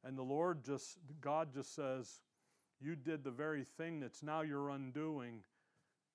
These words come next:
and, uh, you lose, and I win." So all of that spiritual, uh, come back to Isaiah fifty-three. All of that is going on. All that spiritual conflict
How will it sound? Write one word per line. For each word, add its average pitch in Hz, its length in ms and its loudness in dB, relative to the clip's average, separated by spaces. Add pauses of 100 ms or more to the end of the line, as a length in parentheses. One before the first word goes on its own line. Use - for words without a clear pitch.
and, 117 400 -4
uh, 113 160 -4 (600)
you 143 140 -4
lose, 127 380 -2 (260)
and 120 100 -10
I 120 120 -4
win." 127 260 -4 (1300)
So - 140 -4
all 190 280 6
of 214 80 6
that 175 200 6
spiritual, 180 720 2 (120)
uh, 151 140 2
come 202 180 0
back 220 180 4
to 160 80 0
Isaiah 143 560 0
fifty-three. 131 760 -6 (640)
All 175 280 8
of 190 120 8
that 143 340 10
is 139 160 2
going 165 340 8
on. 131 540 8 (280)
All 160 180 6
that 185 200 6
spiritual 196 600 6
conflict 175 1000 4